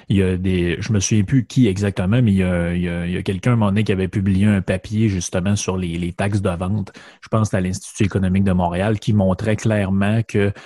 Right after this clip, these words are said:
à chaque fois qu'ils ont ajouté une taxe sur les cigarettes,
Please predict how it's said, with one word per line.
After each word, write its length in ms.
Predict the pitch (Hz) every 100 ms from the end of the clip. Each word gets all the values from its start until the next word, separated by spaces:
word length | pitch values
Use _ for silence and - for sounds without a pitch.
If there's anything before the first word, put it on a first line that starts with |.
| - - _ _ _
à 100 | 98
chaque 260 | - 131 -
fois 260 | - 113
qu'ils 140 | 127 113
ont 100 | 95
ajouté 480 | 95 95 98 110 110
une 240 | 101 90
taxe 600 | - 104 117 - - - _ _ _ -
sur 220 | - 95
les 100 | 90
cigarettes, 760 | - - 107 - 90 117 -